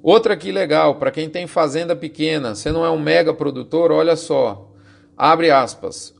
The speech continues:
"Fazenda pequena não é defeito, eu não quero comprar mais nenhum palmo de terra." <laughs> Outra aqui sobre instalações. "Pedi ao meu funcionário: construa as instalações de forma perfeita pra que meus netos não falem de mim."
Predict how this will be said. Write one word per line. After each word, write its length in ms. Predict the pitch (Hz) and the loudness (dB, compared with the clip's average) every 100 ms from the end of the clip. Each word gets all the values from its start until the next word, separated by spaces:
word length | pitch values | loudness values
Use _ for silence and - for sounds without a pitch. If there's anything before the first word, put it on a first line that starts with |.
| _ | _
"Fazenda 440 | - 160 185 208 | -2 -2 0 -6
pequena 440 | 175 156 175 185 | -8 -8 -6 -6
não 100 | 185 | -6
é 100 | 185 | -6
defeito, 680 | 175 175 - 139 123 - - _ - | -4 -6 -4 -6 -6 -10 -20 _ 2
eu 220 | 175 202 | 4 4
não 200 | 202 185 | 0 -4
quero 240 | 165 160 | -2 0
comprar 400 | - 160 147 147 | 0 -2 0 0
mais 240 | 156 156 147 | 0 -4 -4
nenhum 480 | 160 160 156 165 180 | -4 -4 -6 -8 -10
palmo 580 | - - 135 139 139 | -12 2 2 2 -2
de 140 | 135 131 | -10 -12
terra." 560 | - 107 104 98 78 - - _ _ _ _ _ _ _ _ _ - - - | -6 -4 -4 -6 -16 -20 -20 _ _ _ _ _ _ _ _ _ -20 -20 -12
<laughs> 160 | 107 - - - - - | -12 -14 -20 -20 -14 -2
Outra 280 | 160 175 | 0 2
aqui 140 | 170 185 | 0 0
sobre 300 | - 180 190 | -2 -2 -2
instalações. 1040 | 214 - 196 175 156 151 131 107 - - - - _ _ _ _ _ | -6 2 4 4 2 -4 -4 -6 -10 -18 -20 -20 _ _ _ _ _
"Pedi 320 | 170 185 147 202 | -10 -8 0 2
ao 120 | 214 | 4
meu 180 | 196 196 | 2 0
funcionário: 760 | 202 185 208 185 147 131 117 | -2 -8 -6 -2 0 0 -2
construa 880 | - 190 196 - - 208 254 247 - | -6 -6 -6 -10 -6 -2 6 6 6
as 200 | 170 170 | -4 -4
instalações 800 | 185 - 170 156 - - 196 208 | -8 -4 -2 -2 -6 -12 -12 -12
de 80 | 190 | -10
forma 420 | - 175 175 175 | -2 0 0 -6
perfeita 680 | 175 175 156 - 170 165 170 | -6 -8 -8 -4 -6 -4 -10
pra 200 | 165 170 | -6 -6
que 80 | 175 | -6
meus 340 | 165 165 139 | -4 -4 -4
netos 480 | 127 147 170 165 151 | -4 -2 -2 -4 -8
não 200 | 156 143 | -6 -6
falem 440 | - 135 131 127 | 0 2 2 -2
de 140 | 110 107 | -10 -10
mim." 320 | 104 104 | -12 -12